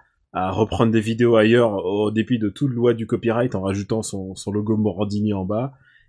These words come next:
Et, euh, et c-, c'est, c'est vo-, ces vidéos, c'est vraiment le créateur de vidéos dans, de l'auto, en autoplay, quoi. Tu cliques sur une news et puis tu as, tu as quand même la news derrière et par exemple, euh, tu as quand même la vidéo qui se déclenche derrière et,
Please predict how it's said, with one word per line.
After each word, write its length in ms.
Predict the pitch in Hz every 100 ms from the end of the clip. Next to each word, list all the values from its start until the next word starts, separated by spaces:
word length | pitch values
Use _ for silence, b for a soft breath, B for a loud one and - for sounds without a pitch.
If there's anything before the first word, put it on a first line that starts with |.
| -
Et, 260 | 139 160 156
euh, 200 | 120 107
et 200 | 120 123 131
c-, 140 | -
c'est, 260 | - - 117
c'est 420 | 101 - 104 101
vo-, 320 | 101 127 131
ces 180 | 127 120
vidéos, 440 | 110 143 156 170 107
c'est 120 | -
vraiment 280 | 110 139 131
le 120 | 104
créateur 400 | - 127 156 139
de 100 | 113
vidéos 340 | 104 120 127 127
dans, 140 | 104
de 180 | 101 110
l'auto, 260 | 123 135 -
en 220 | 101 214 -
autoplay, 480 | 151 139 135 135
quoi. 240 | 185 95 - b b b
Tu 140 | - -
cliques 240 | 156 170
sur 200 | - 131
une 120 | 120
news 240 | 139 190 135 -
et 80 | 113
puis 320 | 131 131 131 B B
tu 180 | - 127
as, 60 | 131
tu 280 | - -
as 60 | 117
quand 140 | -
même 180 | 135 139
la 100 | 127
news 220 | 123 131
derrière 400 | 117 117 143 175 -
et 100 | 101
par 180 | 107 113
exemple, 400 | 107 131 139 107
euh, 260 | 101 101 - _
tu 80 | 120
as 20 |
quand 120 | 120
même 80 | 139
la 80 | 135
vidéo 280 | 127 131 143
qui 120 | 120
se 40 |
déclenche 300 | 110 110 113
derrière 340 | 113 123 165 139
et, 480 | 120 120 117 113 117